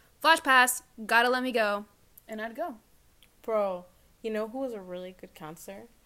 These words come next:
Speaker 2: The counselor that I had in middle school once we already knew each other. That white
Speaker 1: Oh.
Speaker 2: lady?
Speaker 1: Okay, hold on. Let me think of her name. Fuck. I literally know exactly what you're talking about because
Speaker 2: Yeah.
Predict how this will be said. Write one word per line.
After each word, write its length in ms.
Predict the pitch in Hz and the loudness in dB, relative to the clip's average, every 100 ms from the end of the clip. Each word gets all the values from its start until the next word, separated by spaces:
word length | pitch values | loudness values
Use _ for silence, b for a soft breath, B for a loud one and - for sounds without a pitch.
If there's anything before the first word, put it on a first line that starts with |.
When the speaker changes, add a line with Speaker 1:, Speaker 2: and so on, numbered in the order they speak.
| b b b | b b b
Speaker 2:
The 80 | 214 | -18
counselor 600 | - 214 214 - 226 226 | -10 -10 -10 -6 -4 -4
that 140 | 214 180 | -4 -6
I 120 | 180 | -8
had 320 | 175 190 185 - | -10 -10 -10 -12
in 440 | 180 170 170 180 | -14 -12 -14 -14
middle 300 | 196 190 196 | -12 -10 -10
school 520 | 185 - 196 185 180 | -14 -16 -12 -10 -10
once 380 | 180 180 180 - | -12 -12 -14 -16
we 140 | 190 185 | -14 -12
already 640 | 180 175 180 175 190 208 _ _ _ _ _ | -10 -12 -12 -16 -20 -20 _ _ _ _ _
knew 220 | 190 170 | -12 -10
each 200 | 165 - | -12 -16
other. 300 | - - 220 _ _ b b b b 254 | -20 -20 -20 _ _ b b b b -8
That 360 | 262 262 262 | -4 -2 -2
white 240 | 262 254 247 | -2 -2 -4
Speaker 1:
Oh. 60 | |
Speaker 2:
lady? 420 | 226 214 247 277 302 _ | -4 -6 -8 -12 -16 _
Speaker 1:
Okay, 300 | 233 240 233 | -6 -6 -6
hold 180 | 220 226 | -8 -8
on. 140 | 220 202 | -8 -10
Let 100 | 202 | -12
me 80 | |
think 160 | 208 208 | -12 -14
of 80 | 214 | -14
her 100 | 196 | -14
name. 280 | 190 202 214 _ _ _ _ _ _ _ _ _ _ _ _ _ _ _ _ | -14 -18 -20 _ _ _ _ _ _ _ _ _ _ _ _ _ _ _ _
Fuck. 420 | - 208 - - - _ _ _ _ _ _ _ _ _ _ _ _ _ _ _ - | -16 -16 -16 -20 -20 _ _ _ _ _ _ _ _ _ _ _ _ _ _ _ -8
I 80 | 247 | -6
literally 320 | 254 277 277 | -4 -4 -6
know 140 | 262 | -6
exactly 320 | 240 214 214 | -8 -8 -10
what 60 | 214 | -12
you're 80 | 214 | -12
talking 220 | 202 214 | -14 -12
about 180 | 226 220 | -12 -10
because 300 | 208 214 | -10 -8
Speaker 2:
Yeah. 60 | 208 | -10